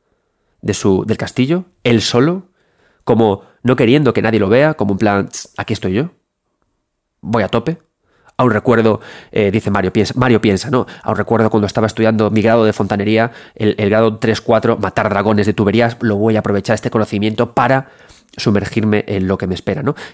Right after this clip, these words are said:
Y el Mario lo que hace es que, en silencio, curu, curu, curu, se mete en una tubería, cielo azul, curu, curu, desciende y aparece un mundo negro. El descenso a la caverna, ¿no? Hablamos mucho, ¿no? De que el, esa caverna que vio Mario, que, que vio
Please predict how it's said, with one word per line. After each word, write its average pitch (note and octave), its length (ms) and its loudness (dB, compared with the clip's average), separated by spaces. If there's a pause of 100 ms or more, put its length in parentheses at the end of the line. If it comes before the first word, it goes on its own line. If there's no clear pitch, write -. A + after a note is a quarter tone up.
Y B2 120 2
el A#2+ 100 4
Mario E3+ 260 4
lo C3+ 100 4
que B2+ 80 0
hace C#3 220 0
es C#3+ 140 -2
que, C#3+ 240 0 (260)
en A2 120 -6
silencio, D3+ 500 2 (120)
curu, A4 320 4
curu, A#4 280 4
curu, A4+ 260 4
se - 120 -4
mete C3 160 2
en A#2 60 4
una A#2 100 2
tubería, C#3 420 0 (440)
cielo A2+ 240 2
azul, C#3+ 360 0 (340)
curu, A#4 260 4
curu, A4 300 4 (420)
desciende C#3 680 0
y G#2+ 80 0
aparece E3+ 520 -2 (380)
un G#2+ 160 2
mundo B2 300 4
negro. G2 320 0 (280)
El B2 200 2
descenso F3 680 2
a A#2 80 -2
la A2 140 0
caverna, G#2 400 0
¿no? F#3+ 160 0 (380)
Hablamos B2+ 360 2
mucho, D3 340 2
¿no? C3+ 160 2
De A#2 120 0
que B2+ 340 0 (720)
el, G#2+ 420 4
esa C3 240 -2
caverna B2 440 2
que A#2 100 0
vio A2+ 180 4
Mario, A2+ 440 2
que, A2 160 -2
que A#2 100 -2
vio A#2+ 240 4